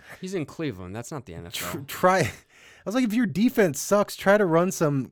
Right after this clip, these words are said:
Speaker 2: clock milking, you know, ball control type
Speaker 1: Yeah,
Speaker 2: offense.
Speaker 1: right.
Speaker 2: Which maybe they were trying to do this year. The, the, here's the, cr-, the, one of the most bizarre stats, though.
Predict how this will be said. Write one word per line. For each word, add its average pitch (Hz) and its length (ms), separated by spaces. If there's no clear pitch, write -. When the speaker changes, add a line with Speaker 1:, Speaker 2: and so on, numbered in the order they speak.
Speaker 2:
clock 151 480
milking, 135 800
you 123 160
know, 117 220
ball 127 340
control 143 480
type 139 300
Speaker 1:
Yeah, 139 220
Speaker 2:
offense. 107 520
Speaker 1:
right. 110 280
Speaker 2:
Which 147 300
maybe 196 400
they 190 180
were 180 160
trying 175 420
to 127 60
do 107 260
this 220 280
year. 233 300
The, 156 260
the, 139 440
here's 247 320
the, 214 100
cr-, - 220
the, 156 280
one 185 300
of 208 60
the 202 60
most 202 320
bizarre 170 360
stats, 240 440
though. 101 220